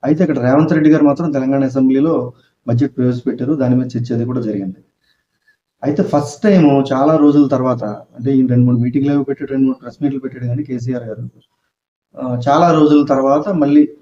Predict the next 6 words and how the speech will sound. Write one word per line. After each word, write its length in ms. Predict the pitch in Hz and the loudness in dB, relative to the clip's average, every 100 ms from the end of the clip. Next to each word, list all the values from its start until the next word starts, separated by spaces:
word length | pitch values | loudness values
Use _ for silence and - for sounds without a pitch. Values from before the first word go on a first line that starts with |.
| - | -12
అసెంబ్లీకి 460 | 123 165 170 175 - | -2 2 4 2 0
కూడా 220 | 156 180 | -4 -2
ఈయన 220 | 175 147 | 0 0
అటెండ్ 260 | 120 123 104 | 0 -2 -4
అయ్యాడు 180 | 101 - _ _ _ _ _ _ | -6 -10 _ _ _ _ _ _
నిన్న. 320 | 120 117 113 | 0 0 -2